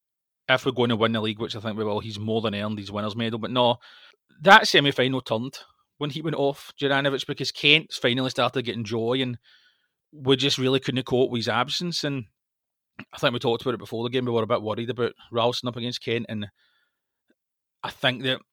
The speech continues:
Ralston had a tough game. He did give Kent that chance at the start, but no, I mean, I think things would have been different if J J had been there.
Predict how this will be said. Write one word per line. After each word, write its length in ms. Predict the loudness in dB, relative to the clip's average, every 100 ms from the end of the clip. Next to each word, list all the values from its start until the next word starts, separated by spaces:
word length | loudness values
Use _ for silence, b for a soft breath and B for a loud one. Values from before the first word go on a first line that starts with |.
| _ _ _ _ _ _ _ _ _ -6
Ralston 340 | -2 0 0
had 100 | 0
a 60 | 0
tough 240 | -2 -4
game. 240 | -4 -4 -4
He 100 | -2
did 220 | -4 -4
give 160 | -10 -10
Kent 220 | -8 -6
that 120 | -6
chance 280 | -6 -8 -8
at 60 |
the 80 | -10
start, 420 | -6 -2 0 0
but 140 | -2 -4
no, 300 | 0 0 2
I 80 | 0
mean, 160 | -2
I 60 | -2
think 220 | -2 -2
things 220 | -4 -6
would 120 | -4
have 80 | -6
been 120 | -4
different 360 | -6 -6 -8 -10
if 140 | -10
J 160 | -8 -8
J 120 | -6
had 80 | -6
been 120 | -2
there. 180 | 0 0